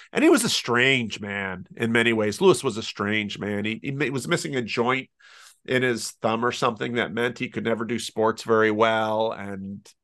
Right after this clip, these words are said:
you know, it's, he never learned to drive. I mean, it's an odd, odd <laughs> man who, who had a difficult life. You know, his mother dies when he's six. And when you, when you read, you know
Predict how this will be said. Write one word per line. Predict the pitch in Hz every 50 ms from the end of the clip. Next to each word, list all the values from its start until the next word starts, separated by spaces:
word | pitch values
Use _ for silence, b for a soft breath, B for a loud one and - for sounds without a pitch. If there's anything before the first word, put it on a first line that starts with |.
| _ _ -
you | - 139
know, | 120 117 110
it's, | 107 156 151 - - B B B B B B B B B B _ _ - - - - - - -
he | 147 139
never | 139 175 180 180 165
learned | 147 147 151 147 135
to | 127
drive. | 107 98 113 117 113 110 113 123 123 127 127 127 127 123 127 127 123 127 120 117 110 - -
I | 113 135
mean, | 160 190 208
it's | 240 233 - -
an | - - -
odd, | 135 135 151 185 180 175 180 185 175 -
odd | - 120 123 127 131 135 127 - 139
<laughs> |
man | 139 143 143 143 139 135 127
who, | 110 98 131 135 127 131 - -
who | 180 208 208
had | 220 262 294 403
a | 392
difficult | 196 143 185 190 196 240 226 - 202 -
life. | 113 143 165 190 185 -
You | 180 156
know, | 143
his | 131 123
mother | 131 143 165 180 156
dies | 117 135 127 135 147 160 151 -
when | 160 131
he's | 123 117 - -
six. | - - 180 175 - - - -
And | 156 139
when | 127 135 139
you, | 139 127 120 - B B B B B B B
when | 185 190 180
you | 185 175 160
read, | 143 147 147 165 185 214 233 247 240 233 208 165 120 110 113 - _ _
you | - 131 135
know | 123 120 117 113 113 110 104 92